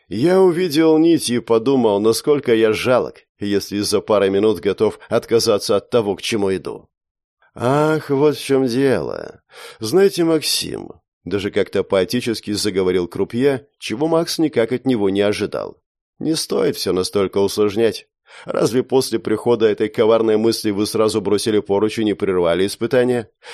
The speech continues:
Нет. Вы вспомнили, ради чего идёте вперёд.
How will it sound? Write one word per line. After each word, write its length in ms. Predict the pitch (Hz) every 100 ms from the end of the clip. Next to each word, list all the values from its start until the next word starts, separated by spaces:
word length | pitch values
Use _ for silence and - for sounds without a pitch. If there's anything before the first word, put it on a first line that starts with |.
| - -
Нет. 480 | 170 165 160 - - _ _ _
Вы 280 | 95 117 185
вспомнили, 760 | 156 - 185 180 180 170 165 -
ради 340 | 143 147 139
чего 380 | - 139 135 131
идёте 320 | 120 123 123
вперёд. 540 | - 131 131 117 -